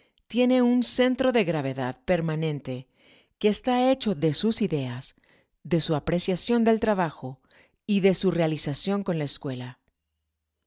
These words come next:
Además, sus centros psíquicos ya han comenzado a equilibrarse. En él, un centro ya no puede tener preponderancia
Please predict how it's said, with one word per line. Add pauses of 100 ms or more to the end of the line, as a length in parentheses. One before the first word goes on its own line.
(380)
Además,
sus
centros
psíquicos (340)
ya
han
comenzado
a
equilibrarse. (800)
En
él, (400)
un
centro
ya
no
puede
tener
preponderancia